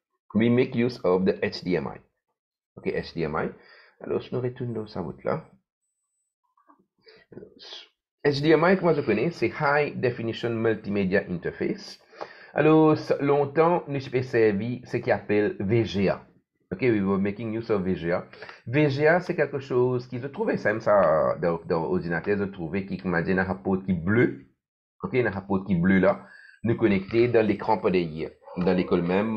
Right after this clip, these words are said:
beaucoup d'ordinateurs, c'est V G A. Alors, ce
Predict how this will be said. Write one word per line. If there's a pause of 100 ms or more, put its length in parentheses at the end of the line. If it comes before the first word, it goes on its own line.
(120)
beaucoup
d'ordinateurs,
c'est
V
G
A. (720)
Alors,
ce